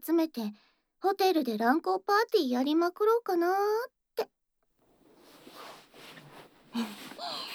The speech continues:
なんか、体硬くな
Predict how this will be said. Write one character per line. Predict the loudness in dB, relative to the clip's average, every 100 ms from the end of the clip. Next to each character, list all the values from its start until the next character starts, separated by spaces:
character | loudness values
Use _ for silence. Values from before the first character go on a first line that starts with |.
| -14 -20 -20 -20 _ _ _
な | -2 -2
ん | -2 -8 _
か、 | -8 -6 -6 -10 -14 _ _ _ _ -6
体 | -4 0 0 0 0
硬 | -4 -8 -8
く | -4
な | -2